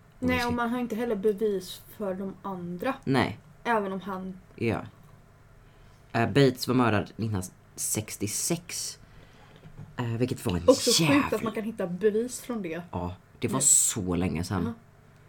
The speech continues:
Speaker 2: Herregud. Han dog när han var åttio. Eh, så han har ju levt ett långt och fint liv <laughs> fullt med kanske mord.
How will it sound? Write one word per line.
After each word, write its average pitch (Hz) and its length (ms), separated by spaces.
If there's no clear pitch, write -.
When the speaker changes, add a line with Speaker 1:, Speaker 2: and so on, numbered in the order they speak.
Speaker 2:
Herregud. 104 560
Han 127 220
dog 110 160
när 104 80
han 104 120
var - 180
åttio. - 500
Eh, 113 280
så - 120
han 117 80
har 117 80
ju 113 40
levt 104 200
ett 110 100
långt 143 400
och 139 120
fint 143 480
liv 117 200
<laughs> 117 280
fullt 135 260
med 107 400
kanske 127 360
mord. 98 280